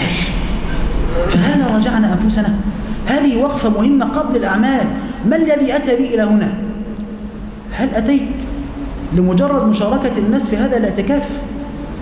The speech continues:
أنا اعتكفت في مسجد البخاري، والله كنت مع الشيخ فلان والشيخ فلان، وكنت مع فلان،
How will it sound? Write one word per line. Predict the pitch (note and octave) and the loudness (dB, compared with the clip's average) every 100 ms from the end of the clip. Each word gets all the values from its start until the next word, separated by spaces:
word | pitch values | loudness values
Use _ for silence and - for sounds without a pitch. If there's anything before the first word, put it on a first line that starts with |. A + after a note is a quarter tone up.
| - - - - - - - - D3 | -8 -8 -6 -6 -6 -4 -4 -2 0
أنا | D#3 | 2
اعتكفت | D#3 E3+ G#3+ G3 | 2 2 2 2
في | F3 F3 | 2 2
مسجد | F#3+ - E3 | 2 2 2
البخاري، | C#3+ C#3+ E3 D3+ D#3+ D#3 - E3 | 2 2 2 2 0 -2 -2 0
والله | F#3 G#3 | 2 2
كنت | G#3 F3+ F3 | 2 2 2
مع | D#3+ D3+ | 2 0
الشيخ | - G#3+ G3+ D#3 | 0 2 2 2
فلان | F3 G3+ G3 | 2 2 2
والشيخ | D#3+ - F#3+ - C3+ | 2 0 0 0 0
فلان، | C#3 G#3+ A3 F#3 | 2 2 2 2
وكنت | F#3 F#3 F3 | 0 0 2
مع | E3 E3 | 2 0
فلان، | - D3+ A3 A#3+ A3 | 0 0 2 2 2